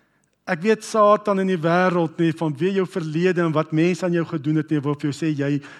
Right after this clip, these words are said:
jou bestaan is 'n fout, jy's 'n glips, jy moenie hier wees nie. Maar ek sê vir jou in Christus,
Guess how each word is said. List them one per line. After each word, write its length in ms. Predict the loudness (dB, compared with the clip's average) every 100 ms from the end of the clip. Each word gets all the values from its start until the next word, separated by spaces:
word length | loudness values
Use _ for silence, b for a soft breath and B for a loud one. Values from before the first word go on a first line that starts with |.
| B
jou 100 | -4
bestaan 560 | -2 -4 0 2 2 2
is 120 | -2 -6
'n 60 |
fout, 460 | -10 0 0 0 -4
jy's 240 | -6 -4
'n 60 | -10
glips, 480 | -10 -6 -6 -6 -6
jy 100 | -4
moenie 420 | -2 0 0 -2
hier 80 | -6
wees 340 | -10 -12 -16
nie. 160 | -20 _ _ B B B B -8
Maar 180 | 0 0
ek 60 |
sê 160 | 2 -2
vir 120 | 0
jou 80 | 0
in 100 | 0
Christus, 560 | -2 -2 -4 -2 -6